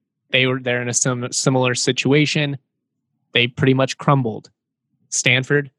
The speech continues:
they've managed to kinda stay afloat. They're just, they're not a team I'd wanna face in the tournament. I'll just say that. They're, they're not a team. I like da Silva. They're sneaky. Who else do you wanna talk about in the Pac-twelve? Obviously, you know, you get plenty of Buffs talk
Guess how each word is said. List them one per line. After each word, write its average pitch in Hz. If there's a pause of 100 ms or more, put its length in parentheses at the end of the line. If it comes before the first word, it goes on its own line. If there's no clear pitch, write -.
(400)
they've 123
managed 139
to 160
kinda 147
stay 160
afloat. 180 (1040)
They're 135
just, 156
they're 156
not 185
a 180
team 175
I'd 147
wanna 139
face 127
in 117
the 113
tournament. 107
I'll 123
just 127
say 120
that. 107
They're, 117
they're 113
not 131
a 139
team. 139
I 120
like 127
da 139
Silva. 123 (360)
They're 113
sneaky. 127 (840)
Who 202
else 202
do -
you 165
wanna 135
talk 127
about 120
in 117
the 113
Pac-twelve? 120
Obviously, 135
you 127
know, 123
you 143
get 123
plenty 156
of 131
Buffs 127
talk 127